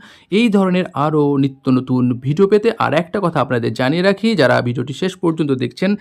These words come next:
তাদের কাছে, তাদের কাছে আমি চিরকৃতজ্ঞ। এবং আপনাদের জানিয়ে রাখি যে এসএলএসটি সিলেবাসের ওপর বা মাদ্রাসা যাই বলুন না কেন, প্রত্যেকটা সিলেবাসের ওপর আমি পুরো সাহিত্যের ইতিহাস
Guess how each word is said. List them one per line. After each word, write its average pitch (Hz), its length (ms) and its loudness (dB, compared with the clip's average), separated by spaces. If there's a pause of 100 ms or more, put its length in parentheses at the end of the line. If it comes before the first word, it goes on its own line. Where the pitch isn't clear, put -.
(280)
তাদের 143 200 6
কাছে, 170 280 -2 (220)
তাদের 131 300 4
কাছে 160 220 -2
আমি 135 100 2
চিরকৃতজ্ঞ। 214 960 0
এবং 190 420 4 (360)
আপনাদের 127 360 0
জানিয়ে 185 300 4
রাখি 220 300 2
যে 170 400 4
এসএলএসটি 180 520 -2
সিলেবাসের 135 520 0
ওপর 143 280 0
বা 139 120 2
মাদ্রাসা 123 420 0
যাই 165 260 4
বলুন 175 220 4
না 139 100 2
কেন, 135 140 0
প্রত্যেকটা 208 560 -4
সিলেবাসের 135 480 0
ওপর 127 360 0 (220)
আমি 123 200 -2
পুরো 185 520 4 (320)
সাহিত্যের 139 380 2
ইতিহাস 175 420 -4